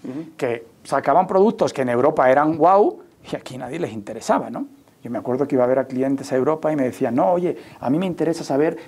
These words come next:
Speaker 2: el tiempo de conducción de mi cliente, cuánto tiempo están descansando". Y cuando iba a ver aquí un cliente me decía, "Oye, ¿qué pasa si me roban el camión?", ¿no? Pues son preguntas completamente diferentes y soluciones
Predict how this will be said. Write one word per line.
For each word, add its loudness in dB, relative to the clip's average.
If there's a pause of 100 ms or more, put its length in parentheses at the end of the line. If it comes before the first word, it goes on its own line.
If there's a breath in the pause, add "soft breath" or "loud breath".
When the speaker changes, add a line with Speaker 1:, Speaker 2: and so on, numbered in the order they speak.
Speaker 2:
el -6
tiempo 0
de -4
conducción -2
de -2
mi -4
cliente, -2
cuánto -2
tiempo 0
están 0 (220 loud breath)
descansando". -2 (260 loud breath)
Y -20
cuando -14
iba -8
a -8
ver -10
aquí -12
un -4
cliente -2
me -4
decía, -12 (200 loud breath)
"Oye, -2
¿qué -6
pasa -2
si -2
me 2
roban -2
el -12
camión?", -2
¿no? -2 (480)
Pues -20
son -6 (480 loud breath)
preguntas -2
completamente 0
diferentes 0
y 2
soluciones 2